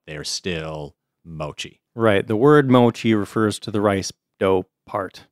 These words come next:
Speaker 1: Yeah.
Speaker 2: So yeah, I think that's the first way I ever ate mochi was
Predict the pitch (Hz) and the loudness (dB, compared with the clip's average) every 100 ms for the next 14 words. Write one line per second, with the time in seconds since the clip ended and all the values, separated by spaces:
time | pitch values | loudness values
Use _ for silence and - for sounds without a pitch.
0 | _ 95 76 67 _ _ _ _ _ _ | _ -14 -12 -14 _ _ _ _ _ _
1 | - 147 120 131 185 165 170 - - 151 | -4 0 2 4 4 4 2 0 -2 2
2 | 135 - - 131 123 117 117 127 104 104 | 2 0 -2 2 4 4 4 4 4 2
3 | 98 110 101 - 117 113 117 113 101 | 0 -2 -4 -4 -8 -8 -10 -6 -6